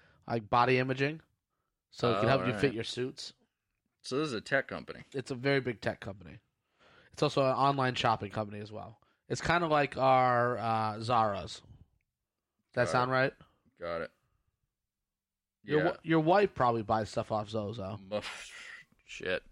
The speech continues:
Speaker 2: Now that we got the same bank account, I'm gonna figure that out real quick. <laughs> Um,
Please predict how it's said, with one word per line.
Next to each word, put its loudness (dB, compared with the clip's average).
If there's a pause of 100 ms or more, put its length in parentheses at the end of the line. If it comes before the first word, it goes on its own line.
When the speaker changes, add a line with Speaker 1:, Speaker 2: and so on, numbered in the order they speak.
(300)
Speaker 2:
Now 2
that 4
we 2
got 2
the -2
same 2
bank 2
account, 0
I'm -2
gonna -10
figure -4
that 2
out -2
real 0
quick. -8 (400)
<laughs> -4 (1040)
Um, 2